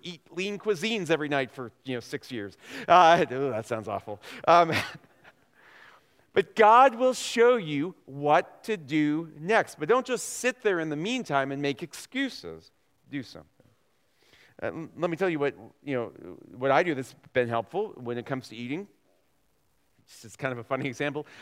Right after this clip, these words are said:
I, I no longer carry cash with me. You know, some of you have been to Financial Peace University with the, <gasps> you know, you don't carry cash. I mean, that's what you're told to do in that class. Like, just carry, you know, cash, cash, cash, cash.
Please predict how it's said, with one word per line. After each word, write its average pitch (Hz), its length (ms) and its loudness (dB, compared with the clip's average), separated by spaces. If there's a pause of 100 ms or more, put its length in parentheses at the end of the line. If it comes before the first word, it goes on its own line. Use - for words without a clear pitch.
I, 156 240 2
I 156 120 2
no 165 200 0
longer 151 340 -4
carry 135 280 -2
cash 131 420 0
with 87 220 -18
me. 62 160 -20 (1160)
You 120 100 -6
know, 95 100 -6 (240)
some - 160 -4
of 151 80 -8
you 147 80 -2
have 123 80 -4
been 131 100 -2
to 131 60 -4
Financial 123 500 -4
Peace - 480 -8
University 117 540 -8
with 92 100 -14
the, 113 140 -6
<gasps> - 1120 -6 (1400)
you 131 140 -6
know, 131 400 0
you 135 100 -2
don't 160 140 -4
carry 170 200 0
cash. 147 440 2
I - 20 -10
mean, 113 140 -6
that's 117 160 -4
what 120 100 -10
you're 107 100 -12
told 117 200 -12
to 107 40 -18
do 160 200 -6
in 110 60 -10
that 104 120 -6
class. 101 320 -4
Like, 98 160 -12
just - 180 -20
carry, 131 300 -4
you 117 120 -8
know, 101 40 -12
cash, 156 340 0
cash, 127 300 -4
cash, 104 320 -6
cash. - 240 -10